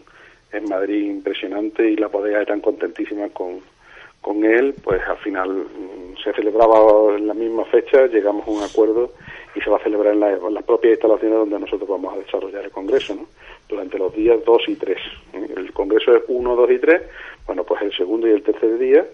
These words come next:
las bodegas creo que vienen casi cuarenta bodegas, van a estar, eh, exponiendo sus productos por la tarde en, en ese espacio, ¿no?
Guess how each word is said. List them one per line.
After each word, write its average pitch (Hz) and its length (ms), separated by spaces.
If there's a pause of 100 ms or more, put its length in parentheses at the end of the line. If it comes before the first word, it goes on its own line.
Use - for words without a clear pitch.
(300)
las 90 160
bodegas 107 520 (120)
creo 101 160
que 101 80
vienen 98 680
casi - 200
cuarenta 104 400
bodegas, 113 400 (480)
van 98 200
a 95 40
estar, - 340 (120)
eh, 87 400
exponiendo 110 560
sus 107 140
productos 107 680
por - 160
la 95 80
tarde 104 400
en, 92 280 (380)
en 98 100
ese 107 200
espacio, - 340
¿no? 110 60